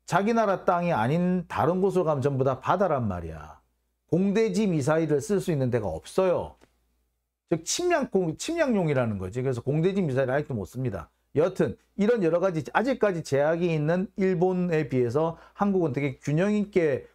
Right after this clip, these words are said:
군사력을 발전시켰기 때문에, 어, 사실 군사력은 우리가 더 앞섰었지. 더-, 더군다나 일본은 얼마 전까지 뭐가 없었다? 해병대가 없었어요. 일본은 지금도 해병대가, 어, 대대급 정도밖에 없어요. 근데 우리나라는 지금 벌써,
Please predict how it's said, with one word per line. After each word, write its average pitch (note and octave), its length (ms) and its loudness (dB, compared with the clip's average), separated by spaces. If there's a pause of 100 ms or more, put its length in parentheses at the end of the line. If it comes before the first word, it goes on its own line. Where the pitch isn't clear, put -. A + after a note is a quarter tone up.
군사력을 D#3 440 2
발전시켰기 B2 680 -2
때문에, A#2 520 -2 (440)
어, F2+ 360 -10
사실 C3 180 -6
군사력은 E3 520 0
우리가 A2 280 -2
더 G2 120 -4
앞섰었지. A#2+ 600 -6
더-, C#3+ 180 -6
더군다나 E3 640 0 (460)
일본은 G#3+ 400 2
얼마 D3+ 260 2
전까지 D#3+ 340 0
뭐가 A2+ 240 2
없었다? D#3+ 580 -2 (280)
해병대가 E3+ 480 2
없었어요. G2+ 540 -6 (400)
일본은 G3+ 380 2
지금도 G3 320 0
해병대가, D3+ 800 2 (480)
어, A2 520 -2
대대급 F3 680 0 (240)
정도밖에 C3+ 520 0
없어요. F2+ 500 -4
근데 C3+ 140 -2
우리나라는 D3+ 500 0
지금 B2+ 200 -2
벌써, A#2 540 0